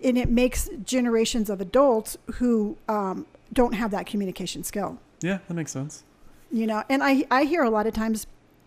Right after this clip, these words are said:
Speaker 1: like, on my lives, like, people are like, you know, I have tattoos and, um, my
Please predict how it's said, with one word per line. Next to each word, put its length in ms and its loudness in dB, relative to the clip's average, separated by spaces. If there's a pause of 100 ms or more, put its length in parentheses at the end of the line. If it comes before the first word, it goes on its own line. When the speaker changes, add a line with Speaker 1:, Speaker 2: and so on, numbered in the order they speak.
(320)
Speaker 1:
like, 300 -4
on 140 0
my 200 0
lives, 460 -2
like, 160 -6
people 280 0
are 120 -2
like, 260 -6 (360)
you 100 2
know, 180 6
I 100 2
have 160 2
tattoos 560 0 (140)
and, 520 -4 (160)
um, 420 -6
my 460 -2